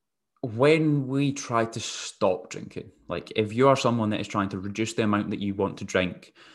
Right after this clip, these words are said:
um, you're trying to stop drinking quite as much, you're maybe now going just to one time a month or two times a month, that initial period of you stopping drinking so heavily, stress will initially be higher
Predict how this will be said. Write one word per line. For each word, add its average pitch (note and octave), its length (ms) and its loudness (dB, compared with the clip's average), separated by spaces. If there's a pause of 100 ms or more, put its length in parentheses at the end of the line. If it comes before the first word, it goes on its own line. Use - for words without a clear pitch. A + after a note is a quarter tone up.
(200)
um, F2+ 420 0
you're G2+ 140 -4
trying G2 160 0
to G2+ 80 -10
stop - 320 0
drinking G2 580 -2 (260)
quite - 220 0
as G2+ 140 -4
much, F#2+ 340 -2
you're G2+ 80 0
maybe G#2 160 0
now G2 140 -2
going G2 280 -2
just G2+ 200 -6
to G2+ 80 -6
one G2+ 260 -2
time G#2 240 0
a F#2+ 40 0
month G2 460 0
or F#2+ 80 -4
two G2+ 200 -4
times G2 280 -4
a G2+ 40 0
month, G2+ 400 0 (1000)
that A#2 220 4
initial B2+ 440 4
period A2+ 480 2
of G2 180 0
you G#2+ 220 2
stopping G#2 600 0 (100)
drinking G2 360 -2
so G2 160 -4
heavily, F2+ 400 -2 (160)
stress - 640 2 (140)
will G#2+ 200 6
initially G2+ 520 0
be G2 200 -2
higher F#2 380 4